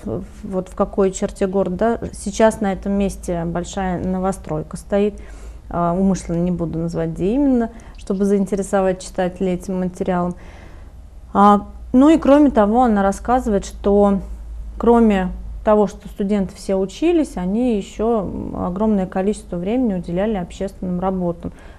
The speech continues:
а, начиная от того, что они рыли этот оборонительный ров, а, копали торф,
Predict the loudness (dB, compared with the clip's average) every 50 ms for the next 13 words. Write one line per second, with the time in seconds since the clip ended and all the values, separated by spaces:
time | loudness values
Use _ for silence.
0 | -12 -8 -6 -4 -4 -4 -4 -4 -4 -4 -4 -4 -6 -6 -4 -2 -2 -2 -2 -4
1 | -4 -6 -6 -6 -6 -8 -8 -8 -6 -4 -2 -2 -2 -2 -2 -2 -2 -4 -6 -8
2 | -8 -8 -8 -6 -6 -4 -4 -4 -4 -4 -4 -6 -8 -6 -4 -2 -2 2 2 4
3 | 2 2 0 -4 -16 -20 -20 -20 -20 -20 -20 -20 -14 -8 -4 -2 0 0 0 0
4 | 0 -2 -4 -6 -8 -10 -6 -6 -6 -4 -2 -2 0 0 0 -2 -4 -2 0 2
5 | 4 4 2 2